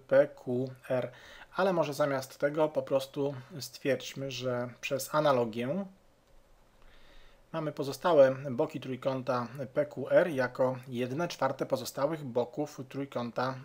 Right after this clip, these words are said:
A B C. I to już oznacza, że trójkąt P Q R już w całości bez dzielenia go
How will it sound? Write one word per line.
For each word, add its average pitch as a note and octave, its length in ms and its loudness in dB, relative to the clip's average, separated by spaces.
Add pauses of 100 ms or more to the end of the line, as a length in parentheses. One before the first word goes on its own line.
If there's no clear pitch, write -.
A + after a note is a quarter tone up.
(120)
A B2+ 120 0
B A#2+ 180 0
C. G#2+ 280 -6 (1500)
I C3 60 -8
to G3+ 180 2
już C#3+ 160 -2
oznacza, C#3+ 460 0
że B2+ 340 4 (300)
trójkąt B2 720 -4 (220)
P B2+ 340 6 (280)
Q B2 360 -2 (300)
R E3 260 6 (220)
już C#3 460 -8
w - 80 -16
całości C3+ 460 -4
bez C3+ 300 6
dzielenia B2+ 440 -2
go A#2 220 -2